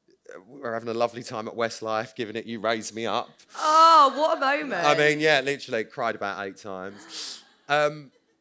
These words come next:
Speaker 1: and I think it's about merging my two worlds a bit more, because I think I was just, <sighs> I'm trying to think of the word that won't
Speaker 2: Did
Speaker 1: be sa-,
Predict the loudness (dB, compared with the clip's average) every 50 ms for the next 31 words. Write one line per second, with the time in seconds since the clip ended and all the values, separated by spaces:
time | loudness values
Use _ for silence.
0 | _ -6 -4 -4 -4 -4 -6 -8 -10 -8 -8 -10 -10 -8 -6 -6 -4 -4 -4 -4
1 | -6 -6 -6 -4 -4 -4 -4 -6 -8 -8 -8 -8 -10 -10 -10 -10 -6 -4 -4 -4
2 | -6 -8 -12 -14 -12 -12 -12 -12 -10 -10 -10 -10 -12 -14 -14 -12 -12 -10 -10 -10
3 | -10 -10 -10 -10 -10 -12 -12 -10 -10 -10 -10 -10 -14 -14 -10 -10 -10 -10 -12 -20
4 | _ _ _ _ _ _ _ _ _ _ _ _ _ _ _ _ _ _ _ _
5 | _ _ _ -20 -20 _ -20 -20 -20 -20 -20 -20 -20 -20 _ _ _ _ _ _
6 | _ _ _ -20 -18 -14 -12 -12 -12 -12 -12 -16 -18 -18 -18 _ -16 -14 -8 -6
7 | -4 -4 -4 -4 -6 -8 -10 -12 -12 -14 -14 -12 -8 -4 -4 -4 -4 -4 -6 -6
8 | -6 -6 -6 -8 -10 -10 -10